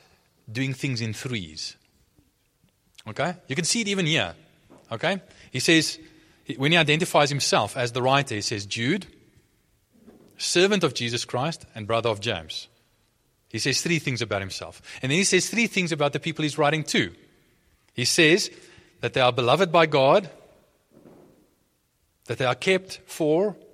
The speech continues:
Jesus Christ, and that they are called. Also three things. And then he says another three things that he prays over them. He says, "May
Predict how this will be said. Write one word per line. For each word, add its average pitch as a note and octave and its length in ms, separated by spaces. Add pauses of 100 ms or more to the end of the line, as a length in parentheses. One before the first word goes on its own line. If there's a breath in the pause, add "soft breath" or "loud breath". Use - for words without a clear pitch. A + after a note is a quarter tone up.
(160)
Jesus C3+ 320
Christ, E3 420 (760)
and A2+ 120
that G#2+ 80
they A#2 80
are G#2 60
called. F#2 420 (1120)
Also C3 160
three G#2+ 200
things. F2+ 240
And A2 100
then C#3+ 60
he D#3+ 60
says E3+ 280 (300 loud breath)
another E3 240
three C#3+ 220
things G2 380 (540 soft breath)
that A#2 160
he A#2+ 80
prays F#3 420
over G2+ 160
them. F2 200
He E2+ 40
says, A2 220
"May A#2+ 300